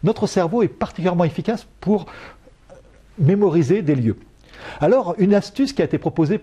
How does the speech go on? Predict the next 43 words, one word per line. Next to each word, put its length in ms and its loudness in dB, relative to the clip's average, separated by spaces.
dans 200 2
l'art 320 2
de 80 2
la 100 4
mémoire, 580 0
qui 80 -4
est 100 -8
une, 140 2
un 360 0
ancien 320 -2
système 460 -2
qui 180 -4
date 300 -2
de, 200 -4
euh, 400 -6
qui 120 -2
a 40 0
déjà 220 2
été 160 -2
raconté 340 -2
depuis 220 -4
les 120 2
Grecs 420 -2
et 80 -2
que 100 -4
l'on 80 2
retrouve 300 0
d'ailleurs 260 0
aussi, 480 0
aussi 160 -2
bien 160 2
en 100 2
Afrique, 440 -2
en 100 2
Asie, 360 2
dans 120 -2
plein 160 -2
d'endroits, 380 0
consiste 540 0
à 100 4
essayer 440 2
de 100 2
mettre 540 -2